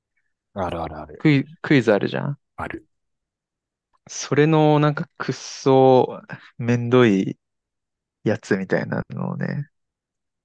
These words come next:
Speaker 2: やんなきゃいけないんだよね。クリアしなくちゃいけないんだよね。
Speaker 1: じゃあいいかな。
Speaker 2: すごい今簡単に言ってるけどな、すごい複雑なやつでさ。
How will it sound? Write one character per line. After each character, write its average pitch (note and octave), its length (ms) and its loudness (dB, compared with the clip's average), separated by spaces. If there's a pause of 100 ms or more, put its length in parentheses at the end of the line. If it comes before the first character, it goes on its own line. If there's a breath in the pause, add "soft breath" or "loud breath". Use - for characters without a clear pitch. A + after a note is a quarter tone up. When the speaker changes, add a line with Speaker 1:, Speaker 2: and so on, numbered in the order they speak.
(1000)
Speaker 2:
や A2+ 120 -2
ん G#2+ 80 -4
な A2 80 -2
き - 100 -2
ゃ - 20 -2
い - 40 -6
け G#2+ 120 -2
な G#2 80 -2
い G#2 60 -2
ん - 40 -8
だ - 80 -8
よ - 80 -8
ね。 - 160 -10 (140)
ク - 120 -6
リ A2 80 2
ア G2 60 2
し - 140 -10
な A#2 80 -8
く - 80 -14
ち - 80 -16
ゃ C3 40 -8
い C#3+ 40 -14
け C#3 100 -10
な B2+ 60 -6
い - 40 -10
ん - 40 -12
だ D3 80 -12
よ D#3 60 -12
ね。 D#3+ 140 -14 (1200)
Speaker 1:
じ B2+ 80 -8
ゃ - 20 -6
あ - 40 -10
い - 40 -14
い - 40 -14
か A#2 100 0
な。 G2+ 40 -2
Speaker 2:
す - 40 -4
ご C#3 80 2
い - 20 2
今 G#2+ 100 0
簡 G#2+ 200 -4
単 A2 160 2
に G#2+ 60 2
言 G#2+ 80 2
っ - 20 -4
て - 160 -2
る G#2+ 80 0
け G2 100 0
ど F#2 60 0
な、 G2+ 140 0
す - 140 0
ご C3 60 4
い C3 40 -2
複 - 180 -2
雑 A#2 220 0
な A2+ 80 2
や A2+ 60 2
つ - 100 -6
で - 60 -2
さ。 C3+ 320 -6